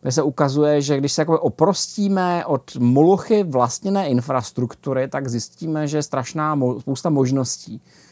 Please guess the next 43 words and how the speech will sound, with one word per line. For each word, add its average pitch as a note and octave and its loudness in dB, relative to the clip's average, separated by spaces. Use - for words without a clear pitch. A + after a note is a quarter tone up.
jak C3 2
nějak C#3 2
dostat C3 -2
lidem C#3 0
data, A#2 -2
i A2+ -10
když B2 -8
to - -14
teda C#3+ 0
vyjde D3+ 2
často F3+ -2
na F3+ 2
docela G#3 2
dost A#3+ -2
peněz B2 0
a E3 -6
není C3+ 0
to E3 0
úplně B2+ 0
prima. G#2+ -2
Eh, B2 2
to, G3 6
co B3+ 2
je A#3 4
strašně F3 0
zajímavý, G#3 0
je A3 4
to, C#3+ 2
že E3 4
přestože D#3 -2
máme G3 2
rok G#3+ 0
dva G#3 0
tisíce F3+ -2
dvacet, A#3+ 0
tak C#3+ -6
pořád D#3 0
máme E3+ 0
problémy E3+ 0
s - -10
konektivitou, D#3 -2
pořád C#3 -6
jako D3+ -2